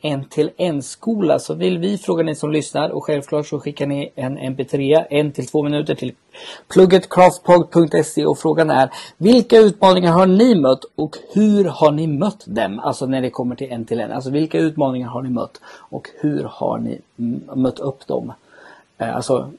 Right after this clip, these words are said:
hur har ni löst det? Eller de utmaningarna?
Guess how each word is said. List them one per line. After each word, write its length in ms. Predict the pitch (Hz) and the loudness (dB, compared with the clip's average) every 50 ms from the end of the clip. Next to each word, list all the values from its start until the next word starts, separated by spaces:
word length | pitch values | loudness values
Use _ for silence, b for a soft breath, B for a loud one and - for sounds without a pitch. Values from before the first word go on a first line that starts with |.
| _ _ _ _ _ _ _ _ _ _ _ - - - - | _ _ _ _ _ _ _ _ _ _ _ -20 -20 -12 -6
hur 140 | - 147 139 | -4 -2 -2
har 100 | 131 127 | -2 -2
ni 280 | 127 123 131 135 - - | -2 -2 -4 -4 -4 -4
löst 400 | - 131 143 180 196 135 - - | -2 0 0 0 0 -2 -6 -6
det? 160 | - - - - - | -6 -6 -6 -8 -6
Eller 220 | - 113 113 - | -4 -2 -2 0
de 200 | 107 127 131 123 | 0 0 0 0
utmaningarna? 500 | 117 113 - - - 123 123 - - - | -2 -6 -6 -8 -8 -8 -8 -10 -12 -14